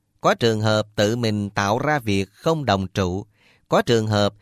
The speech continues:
tăng yết ma tác pháp không đồng trụ. Các tỳ kheo tuy nghe lời Phật nói, vẫn tiếp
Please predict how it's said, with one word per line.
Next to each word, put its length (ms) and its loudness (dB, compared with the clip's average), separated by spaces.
tăng 280 0
yết 320 -6
ma 360 0
tác 220 -2
pháp 320 -6
không 380 -2
đồng 260 -2
trụ. 380 -6
Các 220 0
tỳ 200 -2
kheo 480 -4
tuy 260 -2
nghe 300 -4
lời 300 0
Phật 280 -4
nói, 320 -4
vẫn 240 0
tiếp 200 -6